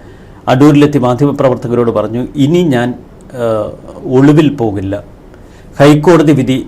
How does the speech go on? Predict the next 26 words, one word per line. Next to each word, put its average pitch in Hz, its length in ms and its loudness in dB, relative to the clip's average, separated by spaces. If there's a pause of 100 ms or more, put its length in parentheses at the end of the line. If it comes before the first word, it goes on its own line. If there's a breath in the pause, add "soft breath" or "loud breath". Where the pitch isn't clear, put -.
(160)
എന്തായാലും 120 600 0
അത് 107 120 -4
അംഗീകരിക്കാൻ 113 640 -2 (280)
ഞാൻ 117 220 -2
ഒരുക്കമാണ്, 104 600 -4 (540)
ഹൈക്കോടതി 147 440 2
എനിക്ക് 135 200 0
ജാമ്യം 123 360 -2
നിഷേധിച്ചാൽ 117 680 -4 (640 loud breath)
ഞാൻ 135 160 0
പോലീസിന് 127 480 2
മുന്നിലേക്ക് 107 440 -4
കടന്നു 104 300 -4
ചെല്ലുമെന്ന്" 98 680 -8
രാഹുൽ 101 340 -4
പറയുന്നു. 92 300 -6
അതുകൊണ്ടാണ് 131 640 0 (640 loud breath)
ഇന്ന് 127 400 2 (480)
എല്ലാ 127 300 2
കണ്ണുകളും 117 560 -2
രാഹുലിലേക്ക് 113 680 -4
തിരിഞ്ഞത്. 95 360 -10 (920 loud breath)
ഹൈക്കോടതിയിൽ 170 640 4
നിന്ന് 147 220 4
ഏതെങ്കിലും 139 560 2
തലത്തിൽ 120 560 -2